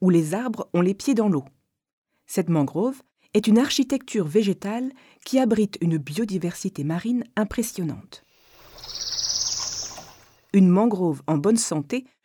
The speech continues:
joue un rôle écologique fondamental. Ici, à Mayotte, elle protège la côte contre l'érosion et les inondations. Elle forme une barrière naturelle entre terre et mer. Les poissons, les crustacés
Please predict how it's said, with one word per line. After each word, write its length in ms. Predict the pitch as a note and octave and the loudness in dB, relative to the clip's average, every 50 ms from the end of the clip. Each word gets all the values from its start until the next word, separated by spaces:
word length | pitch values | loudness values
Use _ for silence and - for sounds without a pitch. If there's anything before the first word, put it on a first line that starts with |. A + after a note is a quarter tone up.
| _ - | _ -2
joue 220 | F3+ G3 A#3 B3 | 2 4 4 4
un 100 | A#3+ A#3+ | 4 2
rôle 300 | A3+ A#3 B3 C4+ A#3 F3+ - - | 0 -2 -2 0 0 0 -2 -4
écologique 600 | F#3 - - A3+ A3+ A3+ A3+ G#3+ C4 B3+ - - | -8 -4 -2 0 0 0 0 0 -4 -6 -8 -12
fondamental. 880 | - - - - C4+ B3+ A3 A#3 G#3 G3 F3+ D#3+ - - A#2+ A#2 - - _ _ _ _ _ _ _ _ _ _ _ _ _ _ _ _ _ - | -18 -10 -2 4 4 4 6 4 2 0 0 -2 -6 -10 -12 -12 -14 -18 _ _ _ _ _ _ _ _ _ _ _ _ _ _ _ _ _ -8
Ici, 400 | E3 C#3 - - - A3+ A#3 A3+ - - - | -6 -6 -4 -2 -2 -2 -2 -2 -6 -10 -2
à 80 | - F#3 | 0 2
Mayotte, 420 | F#3 F3+ E3+ E3 F#3+ A#3 B3+ B3+ - - | 4 4 4 2 0 -2 -4 -6 -8 -8
elle 120 | E3+ D#3 | -8 -8
protège 460 | - - A#3 B3 B3+ B3+ A#3 G3+ F3 | -6 -6 -6 -6 -4 -4 -6 -4 -4
la 120 | F3+ E3+ D#3 | -4 -4 -6
côte 320 | - - D3 C3+ - - - _ | -6 -10 -10 -10 -10 -12 -12 _
contre 260 | - B3+ A#3 - - | -2 -2 0 0 2
l'érosion 540 | G#3+ G3 F3+ - E3+ D#3+ D#3 - F#3 F3 - - - | 2 2 2 2 0 -2 0 0 -2 -2 -2 0 2
et 80 | B3 | 2
les 160 | B3 C4+ A#3+ A3 | 4 4 4 4
inondations. 680 | G#3+ G3+ F3+ D#3+ D#3+ D3 C3+ - - - C#3+ E3 A3+ - _ _ _ _ _ _ _ | 2 2 2 2 -2 -4 -6 -8 -10 -8 -6 -6 -8 -8 _ _ _ _ _ _ _
Elle 120 | - E3+ D#3 | -2 -2 -2
forme 480 | - - - G#3+ G#3+ F#3+ F3 D#3 C3+ - - | -2 -2 -2 0 0 2 2 0 0 0 -2
une 160 | D#3+ D#3 D#3 | 0 0 0
barrière 480 | D3 D3 F3+ F3+ F3 D#3+ D#3 C#3+ C#3 | 0 -2 -2 -2 -2 -4 -4 -4 -2
naturelle 640 | C#3 F3 G#3 G3+ - - D#3 C#3 C#3 F#3 A3 A3+ A3+ - _ _ _ - | -2 -4 -4 -6 -8 -10 -8 -6 -6 -6 -6 -6 -8 -12 _ _ _ -4
entre 240 | - - - F3+ | -4 -2 -2 -4
terre 360 | E3 - - G#3+ G#3 G#3 G3+ F#3+ - | -4 -2 -2 0 0 0 -2 -2 -2
et 100 | F#3 F3 | -2 0
mer. 380 | D#3+ D3 B2+ A#2+ B2 - - _ _ _ _ _ _ _ _ _ _ _ _ _ _ - | 0 -2 -4 -6 -12 -16 -20 _ _ _ _ _ _ _ _ _ _ _ _ _ _ -8
Les 80 | D3+ D3 | -6 -6
poissons, 540 | D3 - F#3+ F3+ - - - A3+ A#3 B3 A#3 | -2 0 0 0 0 -2 0 2 2 2 2
les 120 | F3+ D3 | 2 0
crustacés 680 | - - G3+ G3 - - F#3+ F3+ - - - A3 B3+ | -2 -2 -2 -2 -2 -4 -6 -6 -4 -4 -4 -4 -4